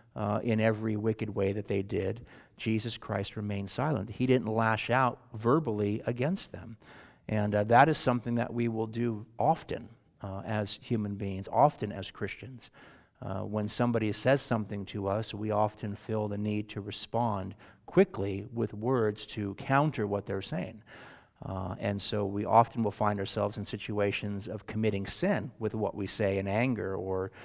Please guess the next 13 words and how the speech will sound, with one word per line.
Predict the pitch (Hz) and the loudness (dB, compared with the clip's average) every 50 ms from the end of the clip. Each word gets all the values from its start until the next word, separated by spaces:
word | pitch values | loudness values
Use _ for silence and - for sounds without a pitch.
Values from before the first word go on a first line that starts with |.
| - - - - _ - 98 | -20 -20 -20 -18 _ -8 -2
uh, | |
inappropriate | 90 117 120 117 107 - - 123 120 113 - 110 107 104 92 - | 2 4 4 4 4 2 4 4 4 4 4 0 -2 -2 -2 -2
things. | - 165 180 113 - - 104 - - - - - - - _ _ - - | -2 -2 -2 -2 -4 -6 -10 -12 -14 -16 -18 -20 -20 -20 _ _ -10 -6
Uh, | 101 98 98 98 | -4 -4 -2 -2
here | 101 98 101 127 127 120 | -2 0 4 6 6 6
we | 117 123 | 6 6
have | 120 113 113 | 4 2 2
to | - 117 | 0 -2
look | 113 113 110 | -2 -2 -2
at | 104 101 | -4 -8
Christ | - - 120 120 143 156 143 - - | -4 2 6 6 8 8 6 4 0
and | 117 113 | 0 0
understand | 120 123 117 113 - - - 156 170 143 104 101 104 113 | 0 0 0 -2 -4 -2 -2 0 0 0 0 0 -2 -4